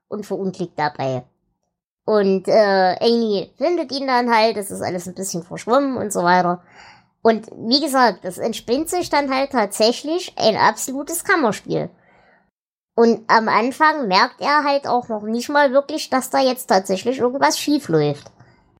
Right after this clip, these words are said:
Wie glaubhaft fandet ihr denn das?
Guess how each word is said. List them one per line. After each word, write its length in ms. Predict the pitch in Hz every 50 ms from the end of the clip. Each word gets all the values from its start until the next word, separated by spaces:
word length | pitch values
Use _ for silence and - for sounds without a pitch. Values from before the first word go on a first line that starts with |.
| _ _ _ _ _ _ _ _ _ _ _ _ _ _ _ _ _
Wie 300 | - 202 214 220 233 226
glaubhaft 560 | - 202 214 240 285 277 294 285 269 - _
fandet 400 | - 269 294 311 285 294 269 -
ihr 160 | - 285 269
denn 260 | 262 240 233 220 220
das? 480 | 220 - 285 269 196 - - - - _